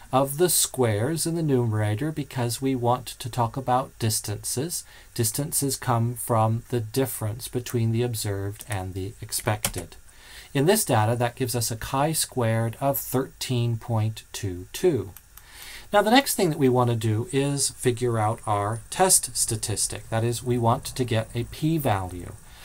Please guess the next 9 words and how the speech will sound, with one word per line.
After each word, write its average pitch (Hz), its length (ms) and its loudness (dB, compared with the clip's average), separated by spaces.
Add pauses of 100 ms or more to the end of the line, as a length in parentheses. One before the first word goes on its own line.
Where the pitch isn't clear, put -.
(140)
So 139 220 2
from 208 280 6
that 202 240 2
chi-squared, 127 840 0
we're 131 120 0
going 127 360 0
to - 160 -6
find 120 580 0
the 113 180 -2